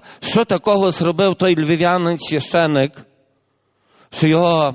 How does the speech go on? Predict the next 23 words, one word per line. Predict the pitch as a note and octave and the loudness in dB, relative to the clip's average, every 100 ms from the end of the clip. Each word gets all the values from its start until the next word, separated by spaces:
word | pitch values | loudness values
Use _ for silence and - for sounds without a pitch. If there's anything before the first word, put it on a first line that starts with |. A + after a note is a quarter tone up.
| - | -6
а | - C3 | -4 -2
це | - E3+ | 0 0
нагорода, | D#3 D3 D3 C#3 A#2+ C#3+ D#3 G3+ F3+ | 0 0 2 0 0 0 0 -2 -6
«Праведник | - C#3+ D#3 D3+ D3+ | -2 0 0 -2 -2
народів | D3 D3 D3+ C#3 B2 | 0 0 0 0 -4
світу», | - B2 B2+ - F3+ F#3 - - - | -6 -2 -2 0 -4 -4 -12 -20 -12
надає | A#2+ C#3 C#3+ D#3+ F3 | -2 -2 0 -2 0
держава | D3 B2+ E3 E3 E3 | -2 -2 -2 0 0
Ізраїль | C#3+ C3+ D#3 D#3+ D3 B2+ B2 _ | 0 0 0 2 2 0 -4 _
тим, | C#3+ D#3 G3+ G#3+ - _ _ _ | 0 0 -2 -8 -14 _ _ _
хто | - - D3+ | -8 -2 0
в | |
роки | E3 E3 D#3 | 0 0 -2
Другої | B2+ E3+ F3 D#3+ D#3 | 0 0 2 2 0
світової | - D3 D#3+ E3 E3 D3 | -2 -4 -2 -2 0 -2
війни | C3+ C#3+ D#3 F3 F3+ | -2 -2 0 0 0
рятував | C#3+ D3 - D#3 E3 D#3+ C3+ | 0 0 0 -2 0 0 0
євреїв | C3 C#3+ D#3+ E3+ F3+ F3+ - - _ | 0 0 2 2 0 -2 -14 -20 _
від | A2 C#3+ | -2 0
знищення | B2 C3+ D3 F3 - E3+ D#3+ | 0 -2 0 0 -2 -2 0
на | D3 | -2
території | - C3 - C#3+ C#3 C3 | -2 -2 0 -2 0 -2
Європи? | B2+ A#2 F#2+ - | -2 -2 -2 -6